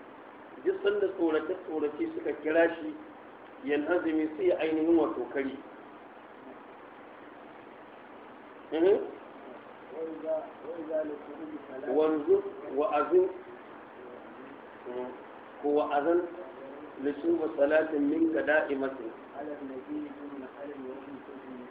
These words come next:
Speaker 1: Wa'azin ka yi izini, an gane?
Speaker 2: نعم.
Speaker 1: Lissubi salatin ga girgije na salati ba girgije na haƙiƙa ba. Minka daga gare ka da'imatin ko da yaushe. Alal nabi akan manzon Allah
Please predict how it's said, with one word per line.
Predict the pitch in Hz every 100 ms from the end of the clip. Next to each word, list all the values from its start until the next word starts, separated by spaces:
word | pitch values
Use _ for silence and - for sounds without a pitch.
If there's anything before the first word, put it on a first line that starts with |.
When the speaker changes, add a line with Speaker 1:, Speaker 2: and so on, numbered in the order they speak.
| -
Speaker 1:
Wa'azin | - 156 - 320 403 415 - - - - - - -
ka | -
yi | 165 180
izini, | 214 175 165 151 151 - - - - - - - - -
an | 135 156
gane? | 175 185 190 - - -
Speaker 2:
نعم. | 151 151 127 117 - - - -
Speaker 1:
Lissubi | 131 147 - - 170
salatin | - 143 151 156 143 127 120
ga | 139
girgije | 160 175 165 156 151
na | 151 156
salati | 143 147 147 147 135
ba | 131
girgije | 127 165 165 165 160
na | 151
haƙiƙa | 143 143 147 143 123
ba. | 110 107 - - - - - - - - -
Minka | 139 175 190 175
daga | 147 131 131
gare | 139 156 156
ka | 156
da'imatin | 135 160 165 151 143 139 127 120 -
ko | 349 370
da | 381 302
yaushe. | 262 - - - - - - - - - - - - - -
Alal | 170 165
nabi | 147 135 135 147
akan | 143 - 156
manzon | 139 117 120 139
Allah | 127 127 110